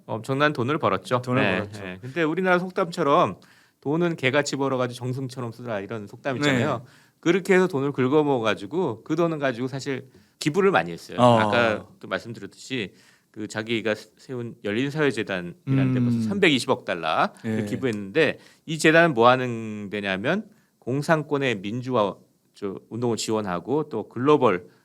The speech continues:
Speaker 1: 취약계층 이런 데를, 어, 지원하는 이런, 어,
Speaker 2: 음.
Speaker 1: 저기 일을 했거든요. 그 뭐 사진을 보면 이제 베를린 브란덴부르크, 어,
Speaker 2: 음.
Speaker 1: 그 저기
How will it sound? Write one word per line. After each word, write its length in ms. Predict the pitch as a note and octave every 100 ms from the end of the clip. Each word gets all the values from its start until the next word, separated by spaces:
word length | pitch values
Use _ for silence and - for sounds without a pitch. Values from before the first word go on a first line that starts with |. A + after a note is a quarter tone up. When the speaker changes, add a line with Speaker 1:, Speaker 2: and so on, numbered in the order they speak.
| _ -
Speaker 1:
취약계층 680 | - D3+ D3+ B2 - F#2 D2 _
이런 220 | A#2 B2
데를, 280 | A2+ G#2+ F#2 - _
어, 140 | G#2+ A2
지원하는 480 | - A#2+ F#2+ E2 D2+ -
이런, 480 | B2+ D3 A2+ F2 - - _ _
어, 540 | - F#2 F2 E2 D#2+ G2
Speaker 2:
음. 80 | F#2+
Speaker 1:
저기 480 | F#2+ F#2 E2+ - - _ -
일을 240 | C3 B2+
했거든요. 600 | C#3+ D3 A#2 G2 D3 G#2+ - - _ _
그 100 | E3
뭐 340 | D#3+ E3 D#3 D#3+
사진을 420 | F#3 G#3 G3 F#3
보면 260 | D#3+ D3+
이제 280 | C3+ C#3+ C3 - - _
베를린 380 | B2+ D#3 D#3+ D#3
브란덴부르크, 1120 | C#3+ D#3 F3 E3+ C3 B2 B2 G2 G#2+ D3 F#2 -
어, 60 | -
Speaker 2:
음. 640 | C3+ B2+ A#2+ A2+ G2 G2 F#2+
Speaker 1:
그 60 |
저기 340 | G2+ G2 F#2+